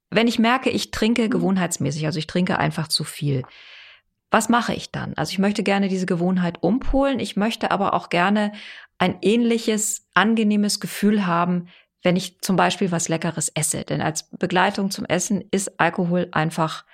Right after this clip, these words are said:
Speaker 1: eine feine Sache. Was würde dir einfallen? Wie kann ich das ersetzen?
Speaker 2: Also erstens mal finde ich es ganz wichtig, dass man sich dieser Sache bewusst wird.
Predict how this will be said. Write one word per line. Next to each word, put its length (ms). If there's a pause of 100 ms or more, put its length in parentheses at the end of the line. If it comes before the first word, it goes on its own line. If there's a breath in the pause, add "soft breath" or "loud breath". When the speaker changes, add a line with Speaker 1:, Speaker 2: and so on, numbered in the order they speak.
(180 soft breath)
Speaker 1:
eine 80
feine 340
Sache. 340 (1500 soft breath)
Was 440
würde 360
dir 180
einfallen? 760
Wie 60
kann 160
ich 120
das 120
ersetzen? 540 (880 loud breath)
Speaker 2:
Also 200
erstens 320
mal 140
finde 260
ich 120
es 180
ganz 320
wichtig, 460
dass 260
man 180
sich 200
dieser 340
Sache 340
bewusst 720
wird. 460